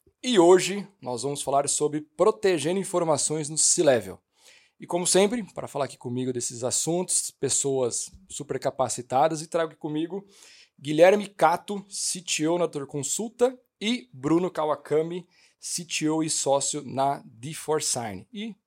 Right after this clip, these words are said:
Matheus Borges, sempre companheiro aqui junto comigo. Cato, obrigado, obrigado pela participação.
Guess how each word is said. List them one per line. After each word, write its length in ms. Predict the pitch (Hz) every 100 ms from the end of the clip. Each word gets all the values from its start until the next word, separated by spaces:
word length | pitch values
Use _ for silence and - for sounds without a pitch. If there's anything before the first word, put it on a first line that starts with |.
| _
Matheus 440 | 175 131 - 131
Borges, 400 | 107 113 120 123
sempre 280 | 123 123 117
companheiro 520 | 127 135 120 120 120
aqui 120 | 117 127
junto 200 | 120 -
comigo. 420 | 151 123 107 - _ - - _ _ _
Cato, 480 | - 143 185 135 -
obrigado, 600 | 127 151 156 147 151 151
obrigado 500 | 147 123 139 131 143
pela 160 | 135 123
participação. 640 | 127 - 110 - 147 156